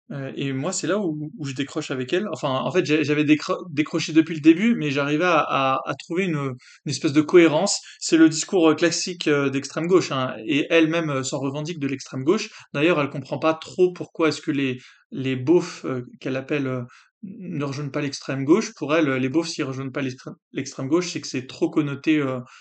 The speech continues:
euh, bah, justement, euh, euh, arabe et noir.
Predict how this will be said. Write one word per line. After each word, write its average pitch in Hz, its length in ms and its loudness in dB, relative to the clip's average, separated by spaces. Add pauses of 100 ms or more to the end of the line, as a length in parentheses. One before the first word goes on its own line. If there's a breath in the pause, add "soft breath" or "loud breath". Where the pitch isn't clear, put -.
(260 loud breath)
euh, 123 280 -4
bah, 127 140 -4
justement, 135 600 -8
euh, 123 100 -4 (540 soft breath)
euh, 120 360 -4
arabe 127 300 -2
et 123 40 -2
noir. 170 300 -4